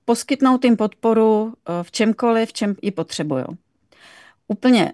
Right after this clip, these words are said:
ze začátku, zpočátku to byly hlavně sociální služby nebo podpora v té sociální oblasti. Eh, velice brzy se ukázalo, že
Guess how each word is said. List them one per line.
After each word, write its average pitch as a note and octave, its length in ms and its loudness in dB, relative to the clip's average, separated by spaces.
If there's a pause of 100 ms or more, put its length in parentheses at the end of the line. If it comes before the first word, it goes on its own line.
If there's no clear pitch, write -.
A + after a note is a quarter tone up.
ze G#3 160 -2
začátku, A#3+ 560 -2
zpočátku G#3+ 580 -4
to A3 100 -6
byly G#3+ 200 -2
hlavně G3+ 500 -2
sociální G3+ 580 -4
služby G#3 380 -6
nebo F#3+ 220 -2
podpora F#3+ 380 -4
v F#3+ 60 -12
té G#3+ 140 -4
sociální F#3 680 -4
oblasti. F#3+ 680 -4
Eh, - 680 -6
velice G3 420 0
brzy G3 320 -2
se F#3 160 -4
ukázalo, F#3+ 680 -2
že F#3 500 -4